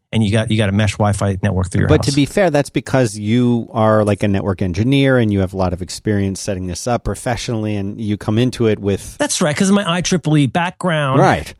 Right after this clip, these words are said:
Speaker 1: I'm always, I'm soldering things.
Speaker 2: You got
Speaker 1: I'm always,
Speaker 2: certif-,
Speaker 1: I'm
Speaker 2: you're certified, is what we say.
Speaker 1: Hackintosh. Uh, no,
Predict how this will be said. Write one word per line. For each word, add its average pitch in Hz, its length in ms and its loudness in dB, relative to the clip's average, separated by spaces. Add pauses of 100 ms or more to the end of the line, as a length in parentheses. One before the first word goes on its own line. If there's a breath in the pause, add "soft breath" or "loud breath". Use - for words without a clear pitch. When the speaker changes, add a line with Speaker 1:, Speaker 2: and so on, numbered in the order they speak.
(340)
Speaker 1:
I'm 139 120 4
always, 131 240 2
I'm 120 160 2
soldering 170 640 0
things. 165 680 2
Speaker 2:
You 123 60 -6
got 123 120 2
Speaker 1:
I'm 127 100 4
always, 131 220 6
Speaker 2:
certif-, 131 120 0
Speaker 1:
I'm 135 40 2
Speaker 2:
you're 175 120 2
certified, 101 640 0
is 80 120 -6
what 98 160 -4
we 90 80 -4
say. - 160 -6
Speaker 1:
Hackintosh. 151 1080 0 (460)
Uh, 127 380 2
no, 214 300 2